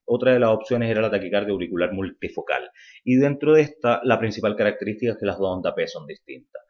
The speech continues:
Si nos vamos abajo a la tira larga, podemos ver que esta onda P es igual a esta onda P, es igual a esta onda P. Si vamos saltando, esta onda P tiene la misma morfología también que esta otra. Por lo tanto, todas parecen ser iguales.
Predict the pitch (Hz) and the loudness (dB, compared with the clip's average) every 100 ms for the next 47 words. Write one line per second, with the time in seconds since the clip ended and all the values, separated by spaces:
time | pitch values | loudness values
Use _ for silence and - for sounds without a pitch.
0 | _ _ - 123 117 139 139 131 139 147 | _ _ -4 -2 0 2 4 4 4 2
1 | 117 101 104 110 110 113 95 107 107 95 | 0 -2 -2 -2 0 0 0 -4 -2 -2
2 | 98 95 92 - 92 98 127 113 113 - | -2 -4 -4 -4 -4 -2 -4 -2 -4 -2
3 | 76 - _ _ _ - 104 90 78 90 | -6 -6 _ _ _ -10 -6 -4 -2 0
4 | 85 85 98 - 104 87 85 67 71 - | 2 0 -2 -4 -4 -4 -4 -6 -8 -12
5 | _ _ _ 92 95 85 87 82 76 - | _ _ _ -8 -6 -2 0 0 -2 -4
6 | 117 - 87 78 76 71 67 - _ _ | -6 -6 -6 -4 -8 -8 -10 -12 _ _
7 | _ _ - 104 98 98 - 92 90 98 | _ _ -6 0 0 -2 -4 -6 -4 -4
8 | 87 87 92 - 90 87 - 95 98 85 | -2 -2 -2 -2 -4 -4 -2 -2 -2 -2
9 | 82 117 117 113 95 - 80 80 80 78 | -2 -2 -2 -2 -4 -6 -8 -6 -6 -6
10 | 73 76 76 - - 90 101 95 - 85 | -8 -10 -12 -14 -8 0 2 2 -2 -8
11 | - _ _ - 110 107 120 120 120 113 | -10 _ _ -4 -2 0 0 0 -2 0
12 | 110 107 101 - 90 95 - 90 - 80 | 0 0 -2 -4 -2 -2 -4 -8 -6 -4
13 | 80 95 78 65 | 0 0 0 -2